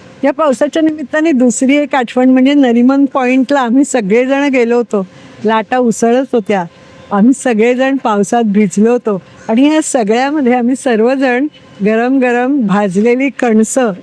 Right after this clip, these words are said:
लिंबू आणि मसाला चोळलेली खात होतो. हा, हा, हा, हा, तो आनंद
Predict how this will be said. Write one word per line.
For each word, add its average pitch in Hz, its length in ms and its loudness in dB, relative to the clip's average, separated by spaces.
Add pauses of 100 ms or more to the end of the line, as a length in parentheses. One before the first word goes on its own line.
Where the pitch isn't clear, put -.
(260)
लिंबू 240 360 2
आणि 262 220 0
मसाला 240 500 0
चोळलेली 233 560 0
खात 214 340 -4
होतो. 202 280 -4 (300)
हा, 262 200 0
हा, 269 200 -4
हा, 214 120 -2 (120)
हा, 185 80 -4 (340)
तो 254 40 -4
आनंद 277 460 2